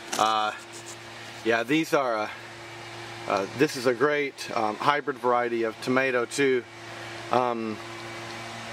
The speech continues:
trying to think of the name of it. Can't think of it offhand.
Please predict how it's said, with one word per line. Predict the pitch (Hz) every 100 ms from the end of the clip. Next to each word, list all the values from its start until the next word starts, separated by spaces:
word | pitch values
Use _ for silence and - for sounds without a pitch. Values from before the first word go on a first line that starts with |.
| - -
trying | - 131
to |
think | 117 139 131
of | 120
the | 110
name | 123 131 127
of | 113
it. | 117 - - - - - - -
Can't | 147 123
think | 143 135
of | 120
it | 120
offhand. | 117 - 139 135 120